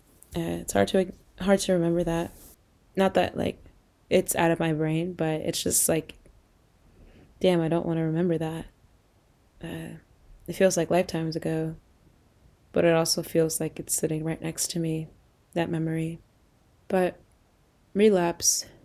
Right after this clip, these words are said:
it makes me think about all these things. Makes me think about when I started doing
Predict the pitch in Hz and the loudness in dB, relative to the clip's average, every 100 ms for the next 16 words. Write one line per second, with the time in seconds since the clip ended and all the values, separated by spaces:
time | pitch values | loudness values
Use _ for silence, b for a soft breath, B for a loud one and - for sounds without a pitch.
0 | _ _ _ _ _ _ _ _ _ _ | _ _ _ _ _ _ _ _ _ _
1 | _ _ _ _ _ _ _ - 196 202 | _ _ _ _ _ _ _ 2 6 6
2 | 220 220 208 196 185 165 175 170 170 - | 6 4 4 4 4 6 4 4 2 0
3 | 170 165 160 - 180 180 175 175 170 175 | -2 -2 -6 0 0 2 0 -2 -2 -4
4 | 170 165 165 - 196 202 196 190 190 185 | -2 -2 0 2 4 4 2 0 0 -2
5 | 185 | -6